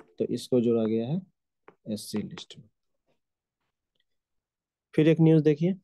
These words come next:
आपको ये exercise याद रखना है, सादा तांत्रिक। तो सादा तांत्रिक क्या है? तो Indian Army और किसके बीच है? Saudi Arab।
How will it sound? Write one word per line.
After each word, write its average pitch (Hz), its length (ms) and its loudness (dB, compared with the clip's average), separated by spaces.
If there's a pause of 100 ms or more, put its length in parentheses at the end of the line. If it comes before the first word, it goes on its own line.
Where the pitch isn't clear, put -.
(160)
आपको 131 200 -2
ये 139 260 2
exercise 139 640 -4
याद 104 220 -6
रखना 104 280 -8
है, 101 180 -12 (260)
सादा 139 440 4
तांत्रिक। 131 600 0 (500)
तो 117 60 -4
सादा 139 280 2
तांत्रिक 143 500 0
क्या 147 180 -2
है? 156 120 -8 (420)
तो 127 60 0 (100)
Indian 139 420 0
Army 165 480 0 (1600)
और 131 140 -6
किसके 139 320 -6
बीच 139 240 -4
है? 202 120 -4 (1080)
Saudi 127 600 -2
Arab। 95 300 -10